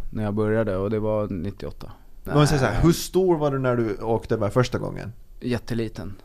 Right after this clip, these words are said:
Speaker 2: Och, och vart
Speaker 1: Pytte, pytte, pytteliten.
Speaker 2: vart
Speaker 1: Ok-, o-, o-, okänd.
Speaker 2: Helt okänd?
Speaker 1: Okändare än, än, än okänd. Alltså, när jag började, då var det ju så här någon skum arrangör som hade tre pubgig, liksom, som ingen kom på. Så var det, mm,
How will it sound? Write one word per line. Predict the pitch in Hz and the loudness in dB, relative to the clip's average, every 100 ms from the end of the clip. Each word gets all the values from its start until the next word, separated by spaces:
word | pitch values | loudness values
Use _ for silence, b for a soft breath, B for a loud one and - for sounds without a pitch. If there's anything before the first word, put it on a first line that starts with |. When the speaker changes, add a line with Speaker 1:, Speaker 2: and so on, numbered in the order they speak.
| - - | -20 -16
Speaker 2:
Och, | - - 113 | -14 -12 -10
och | 123 | -8
vart | 120 120 123 | -6 0 2
Speaker 1:
Pytte, | 127 123 117 | 2 0 0
pytte, | 120 110 107 | -2 -4 -4
pytteliten. | 110 107 110 98 127 | -6 -6 -6 -4 2
Speaker 2:
vart | 131 | 4
Speaker 1:
Ok-, | 135 123 104 - | 6 4 2 -4
o-, | 131 123 113 | 0 0 2
o-, | 135 120 - | 2 2 2
okänd. | 123 - 165 | 0 4 4
Speaker 2:
Helt | 139 - | 4 2
okänd? | 107 101 - | -2 -2 -2
Speaker 1:
Okändare | 131 120 107 127 120 110 107 101 | 0 0 0 0 2 2 2 0
än, | 98 95 | 0 -2
än, | 92 87 87 78 - 90 - | -4 -4 -6 -6 -6 -8 -6
än | 104 98 | -6 -4
okänd. | 98 90 90 - - - | -6 -6 -8 -8 -10 -4
Alltså, | 139 135 | -2 4
när | 131 | 6
jag | 143 | 6
började, | 156 131 165 135 | 8 8 8 6
då | 107 | 4
var | 123 143 135 | 4 6 6
det | |
ju | 147 | 4
så | 107 | 0
här | 98 | -2
någon | 107 104 | -2 -4
skum | - 117 110 104 | -4 0 2 2
arrangör | 101 107 104 - 117 107 | 0 -2 -2 -2 0 0
som | 98 104 | -2 -4
hade | 95 98 92 | -2 -2 -4
tre | - 101 92 87 - - - | -6 -4 -4 -6 -12 -10 2
pubgig, | 113 90 82 - - - 110 117 98 90 | 2 2 -6 -12 -12 -10 -2 -2 -2 -6
liksom, | 95 - 87 | -10 -10 -8
som | 101 98 | -6 -6
ingen | 87 87 | -6 -6
kom | 92 107 101 | -6 -6 -6
på. | - - | -8 -12
Så | - | -10
var | 92 87 | -8 -6
det, | 85 80 | -6 -8
mm, | 71 - - | -8 -12 -12